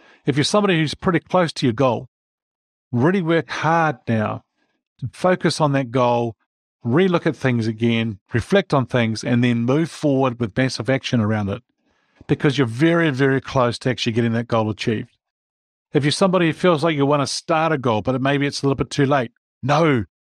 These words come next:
it's not too late. Go for it. Set the goal. Get very clear on what you're wanting to do and make it happen by doing massive action in relation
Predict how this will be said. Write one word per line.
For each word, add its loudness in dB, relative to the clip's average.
it's -6
not 0
too 0
late. -4
Go 2
for -4
it. -10
Set -2
the 2
goal. 2
Get -2
very 0
clear -2
on 0
what -2
you're -4
wanting -2
to -12
do -2
and 0
make -2
it 0
happen -2
by 0
doing -2
massive -4
action -4
in 2
relation -2